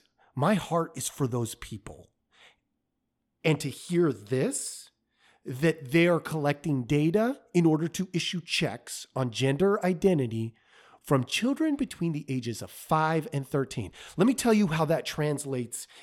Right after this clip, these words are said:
into my small community. As a mental health professional in, in this little community that I live in, I can probably say anywhere from fifty to seventy, and this is a guess, like, this is not, like, I haven't done the research,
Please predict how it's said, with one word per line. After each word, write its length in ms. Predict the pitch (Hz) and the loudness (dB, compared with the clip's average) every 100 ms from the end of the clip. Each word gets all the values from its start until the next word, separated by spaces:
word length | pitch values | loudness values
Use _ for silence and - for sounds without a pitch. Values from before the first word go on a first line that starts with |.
| - | -4
into 360 | 160 143 - 131 | -2 -2 -2 -4
my 380 | 123 135 131 | 0 2 2
small 440 | 127 - 131 123 117 | 0 -2 -2 -2 -4
community. 560 | - 117 107 92 87 - _ _ _ _ _ _ _ _ _ - | -8 -10 -10 -14 -18 -20 _ _ _ _ _ _ _ _ _ -2
As 160 | 160 | 2
a 40 | 175 | 6
mental 300 | 180 247 220 | 6 4 2
health 240 | 196 196 | -2 -4
professional 720 | - 143 160 139 147 139 139 - | -6 -6 -4 -4 -4 -4 -4 -2
in, 380 | 143 135 127 123 _ _ _ | 0 0 -4 -8 _ _ _
in 140 | 170 147 | 0 2
this 200 | 139 - | 2 0
little 320 | 131 151 180 | 2 4 4
community 480 | - 160 151 143 135 | 2 2 2 2 -2
that 240 | 117 113 | -4 -6
I 160 | 131 147 | -4 -4
live 260 | 110 98 | -6 -10
in, 240 | 98 95 107 _ - - - _ _ _ _ _ _ _ _ _ _ _ _ _ _ _ | -12 -12 -14 _ -20 -20 -20 _ _ _ _ _ _ _ _ _ _ _ _ _ _ _
I 180 | - 185 | 0 2
can 260 | 208 208 139 - | 4 2 -2 -10
probably 720 | - - 170 180 196 175 175 | -12 0 4 6 6 4 0
say 420 | - 170 156 143 | 2 4 4 4
anywhere 400 | 170 170 156 147 | 4 4 6 4
from 240 | 139 147 127 | 4 0 -2
fifty 480 | - 156 147 160 | -2 -2 0 -4
to 80 | 143 | -4
seventy, 420 | 139 - 143 151 | -2 -2 0 0
and 120 | - 147 | 2 4
this 180 | 214 | 6
is 80 | 330 | 4
a 60 | 175 | 2
guess, 440 | - 98 90 - | 0 -4 -6 -4
like, 240 | 180 165 190 | 2 4 4
this 200 | 226 220 | 2 2
is 180 | 165 | 0
not, 320 | 180 143 123 127 | 4 4 2 0
like, 180 | 135 - | -2 0
I 100 | 151 | 2
haven't 240 | 156 143 | 4 2
done 160 | 135 131 | 2 0
the 100 | 123 | 0
research, 540 | 117 120 - 92 - | -2 -2 -4 -10 -12